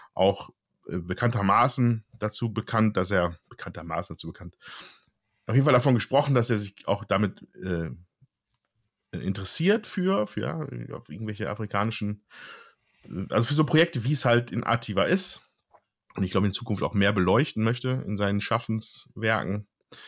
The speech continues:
Und, äh, ja, und dieser Kreislauf wird in diesem Spiele halt auch ausge-, ausgespielt, so. Es ist ein Worker Placement, Placer, wie er, wie man ihn normalerweise kennt.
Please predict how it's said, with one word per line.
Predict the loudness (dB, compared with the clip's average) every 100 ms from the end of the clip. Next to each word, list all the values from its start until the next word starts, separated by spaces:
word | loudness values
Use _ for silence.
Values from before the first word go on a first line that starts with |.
| -18 -18 -18 -20 _ _
Und, | -4 0 0 -2
äh, | 0 2 2 2 2 -2 0
ja, | -2
und | 0
dieser | 0 0
Kreislauf | 4 4 4 2
wird | 2 0
in |
diesem | 2 0
Spiele | 2 2 4
halt | 6 4 2 -4
auch | 4 4 2 _ _ _ _ _ _ _ _ _ _ _ _
ausge-, | 4 6 6 4 0 0 4 4 4 0 -4 _ -14 -2
ausgespielt, | 0 2 0 -2 -2 -2 0 0 -2
so. | -6 -6 -6 -6
Es | -6 -6
ist | 0
ein | 4
Worker | 4 4 -2
Placement, | 0 0 0 -2 -4
Placer, | -2 0 2 0 0
wie | 2
er, | 2 2
wie | -4 0
man | 2
ihn | 4
normalerweise | 4 4 4 2 2
kennt. | 0 0